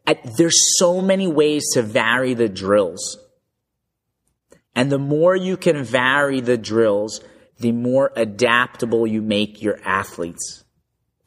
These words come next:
Instead of beco-, creating a pole vaulter that's super sensitive and balks a lot,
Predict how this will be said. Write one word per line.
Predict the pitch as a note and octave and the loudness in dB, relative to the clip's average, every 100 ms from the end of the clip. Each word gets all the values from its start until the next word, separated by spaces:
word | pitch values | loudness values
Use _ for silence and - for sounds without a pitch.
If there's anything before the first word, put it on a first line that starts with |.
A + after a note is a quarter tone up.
| _ - | _ -4
Instead | C3 - D#3 | 0 2 2
of | D3 | 0
beco-, | C3+ E3+ - - C3 | -6 -4 -2 -2 -6
creating | - D3+ D3 D3 D3 | -2 2 2 2 -4
a | - B2 | -4 -6
pole | - D3 | 0 0
vaulter | C#3 C3+ B2+ | 2 -2 0
that's | B2 A2+ - - | 0 0 0 -2
super | E3 D#3 D3+ C#3 - | -2 0 -2 0 0
sensitive | C3+ C3+ C3 - D#3 D#3 D3 C#3+ C3+ | 0 -2 -2 -2 2 2 2 0 0
and | G#2+ F#2+ | -2 -2
balks | - B2+ C#3 - - | 0 2 0 0 0
a | |
lot, | E3+ F3+ G#3+ A3+ | 2 2 0 -4